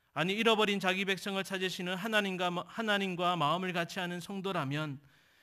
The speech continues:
거짓 교사의 미혹에 빠진 영혼이라 할지라도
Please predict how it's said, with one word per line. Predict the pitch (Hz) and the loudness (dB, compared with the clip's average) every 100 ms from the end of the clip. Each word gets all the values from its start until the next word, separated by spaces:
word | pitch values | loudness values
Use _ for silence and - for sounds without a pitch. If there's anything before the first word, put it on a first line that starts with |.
| _ _ | _ _
거짓 | - 151 165 | -4 -2 -2
교사의 | 170 165 175 | -4 -2 -2
미혹에 | 165 165 160 | 0 0 0
빠진 | 160 156 151 156 | -2 -4 -4 -4
영혼이라 | 151 170 190 185 | -2 -2 -2 -2
할지라도 | 180 175 185 170 165 180 190 | -2 -4 -4 -4 -4 -10 -10